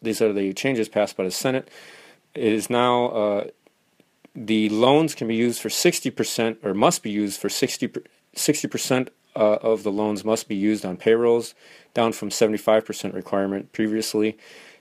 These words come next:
Uh, businesses have twenty-four weeks to spend the money now instead of just eight. They now have five years to repay the loans instead of just two.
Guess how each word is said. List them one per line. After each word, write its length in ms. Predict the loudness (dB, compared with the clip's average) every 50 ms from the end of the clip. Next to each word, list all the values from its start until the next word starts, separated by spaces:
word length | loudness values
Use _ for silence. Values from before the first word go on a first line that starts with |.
| _ _ _ _ _ _ -4
Uh, 160 | -2 -2 0
businesses 480 | 2 2 2 0 -2 -4 -6 -4 -2
have 220 | 0 0 0 0 -4
twenty-four 560 | -4 0 0 0 0 0 2 6 6 8 8
weeks 260 | 6 4 0 -4 -4
to 80 | -4 -4
spend 260 | -2 0 0 0 0
the 60 | 0
money 220 | -2 -2 -2 -2 -2
now 200 | -2 -2 -2 -2
instead 260 | -4 -4 -4 -4 -4
of 100 | -4 -4
just 200 | -4 -8 -8 -4 0
eight. 320 | 2 2 2 2 0 -6 -20 _ _ _ _ _ _ _ _ -4
They 120 | -2 0
now 200 | 0 2 0 0
have 180 | 0 -2 -4 -2
five 360 | 2 4 6 6 6 4 2
years 260 | -2 -4 -4 -4 -6
to 100 | -4 -4
repay 260 | -2 -2 0 0 0
the 100 | 2 2
loans 300 | 0 0 -2 -2 -4 -4
instead 260 | -6 -8 -6 -4 -4
of 120 | -4 -4 -4
just 280 | -6 -6 -6 -6 -8
two. 440 | -6 -2 2 2 4 2 2 0 -4